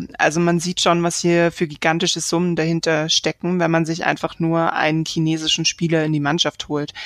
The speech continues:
Andere Mannschaften, wie beispielsweise der V F L Wolfsburg oder auch Werder Bremen, haben das schon gemacht. Häufig sind es dann tatsächlich auch Chinesen, die noch gar nicht zum Einsatz kommen, sondern auf der Bank sitzen.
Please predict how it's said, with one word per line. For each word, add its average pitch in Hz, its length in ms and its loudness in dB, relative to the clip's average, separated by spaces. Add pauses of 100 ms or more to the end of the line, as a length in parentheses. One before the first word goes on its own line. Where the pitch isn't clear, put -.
(480)
Andere 185 640 2
Mannschaften, 180 640 0
wie 165 80 2
beispielsweise 165 600 0
der 160 140 0
V 165 240 2
F 165 140 -4
L 156 320 -2
Wolfsburg 180 680 2
oder 165 200 0
auch 160 200 -2
Werder 160 200 2
Bremen, 196 460 0
haben 185 180 2
das 175 140 -2
schon 165 180 0
gemacht. 165 580 0
Häufig 185 300 2
sind 185 220 0
es 180 80 -4
dann 170 140 0
tatsächlich 170 460 0
auch - 160 -2
Chinesen, 180 380 2
die 165 80 0
noch 160 160 -4
gar 165 160 2
nicht 175 140 -2
zum 156 120 -4
Einsatz 208 400 0
kommen, 180 280 2
sondern 170 260 -2
auf - 140 -2
der 208 100 0
Bank 185 240 2
sitzen. 208 420 0